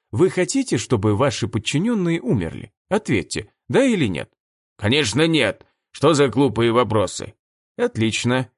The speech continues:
Считайте, что мы с вами уже почти договорились. Мы из клана Рама-Рана, что представляет интересы истинных богов. Вам повторить демонстрацию их возможностей,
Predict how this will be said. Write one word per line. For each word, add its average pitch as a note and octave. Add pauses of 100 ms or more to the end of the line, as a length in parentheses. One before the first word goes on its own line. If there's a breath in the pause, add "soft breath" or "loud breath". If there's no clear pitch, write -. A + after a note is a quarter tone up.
(180)
Считайте, G#3+
что -
мы D3
с -
вами F#3
уже C3+
почти -
договорились. A#2 (340)
Мы B2+
из -
клана E3
Рама-Рана, C#3+ (200)
что -
представляет A2
интересы A2
истинных C#3+
богов. G2+ (580)
Вам C#3+
повторить F#3
демонстрацию A2+
их -
возможностей, G2+